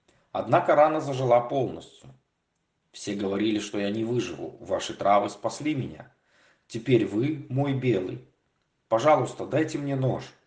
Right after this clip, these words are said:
Я не поверил своим ушам. «Что вы сказали? У меня нет ножа, дайте мне, пожалуйста, нож».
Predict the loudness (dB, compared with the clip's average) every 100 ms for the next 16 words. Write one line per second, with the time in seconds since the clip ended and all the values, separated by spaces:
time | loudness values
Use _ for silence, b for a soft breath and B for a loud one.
0 | _ _ _ _ _ _ _ -2 0 2
1 | 2 0 0 0 -2 -2 -2 -2 -4 -2
2 | -2 -2 -10 -20 -12 -6 -4 -4 -4 0
3 | 2 0 -6 b b b b -12 -4 0
4 | 2 2 0 0 0 4 4 4 0 -6
5 | 0 0 0 -4 -4 -4 2 2 2 -2
6 | -2 0 0